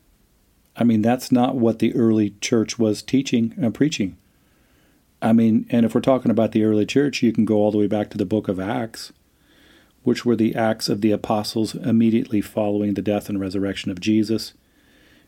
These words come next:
and then his ascension and Pentecost. This is the beginning of the movement. Uh, none of these guys are preaching this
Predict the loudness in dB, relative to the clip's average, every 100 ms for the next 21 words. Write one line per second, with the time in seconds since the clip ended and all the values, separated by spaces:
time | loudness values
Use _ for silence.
0 | _ -6 -2 -2 -4 -4 -2 0 0 -2
1 | -2 -4 -2 -2 -2 -4 -4 -8 -16 -20
2 | _ _ _ -4 -4 -4 -4 -2 0 2
3 | 0 -2 -2 0 0 2 0 0 -10 _
4 | _ _ _ _ _ _ _ -4 -2 2
5 | 2 2 2 0 0 -2 0 -2 -2 -6
6 | -2 -2 0 -4 -4 -2 -2 -4 -8